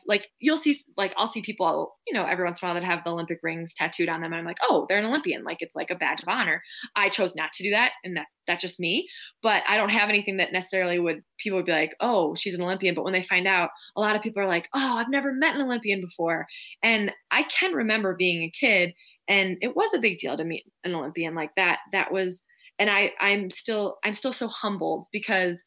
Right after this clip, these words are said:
like I said, I know so many athletes that are so deserving, right?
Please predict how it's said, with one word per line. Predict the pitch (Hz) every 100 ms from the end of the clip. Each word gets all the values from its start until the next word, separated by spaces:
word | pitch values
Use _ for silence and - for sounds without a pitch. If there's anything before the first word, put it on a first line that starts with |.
| _ _ -
like | 247
I | 220
said, | 202 233 220 185 175 - _ _
I | 220 269
know | 247
so | - 269 233
many | 214 127
athletes | 185 190 185
that | 190 185
are |
so | 175 - 175
deserving, | 175 165 131 - 113 180
right? | 180 190